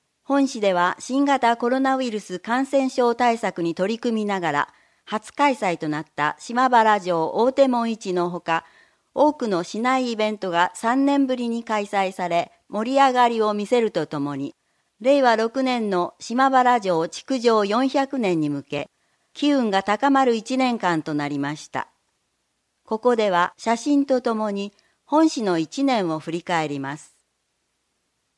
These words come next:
十二枚の写真があります。一月、三日、島原市成人式、新成人者との座談会。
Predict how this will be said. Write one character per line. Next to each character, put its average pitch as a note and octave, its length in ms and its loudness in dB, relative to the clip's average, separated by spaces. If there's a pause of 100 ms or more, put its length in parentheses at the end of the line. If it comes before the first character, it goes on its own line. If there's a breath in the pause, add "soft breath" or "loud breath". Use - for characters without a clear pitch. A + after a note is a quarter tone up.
(240)
十 C4 240 0
二 D4+ 160 6
枚 A#3+ 220 2
の E3+ 140 -2
写 F#3+ 200 -6
真 F#3+ 280 -6
が E3 120 0
あ D3+ 60 -2
り C#3 160 -8
ま C3+ 160 -10
す。 - 200 -20 (1300)
一 A#3 280 -6
月、 A3 520 -2 (800)
三 A#3 240 -4 (100)
日、 A3+ 380 2
島 C4+ 260 2
原 C4+ 260 6
市 D4 160 -8
成 B3 280 4
人 A#3+ 240 -6
式、 - 440 -8 (140)
新 D4 320 2
成 C4+ 300 4
人 C#4 200 0
者 G#3 160 -2
と F3 120 -4
の D#3 160 -2
座 D#3+ 160 -4
談 G3 240 -2
会。 C3+ 320 -10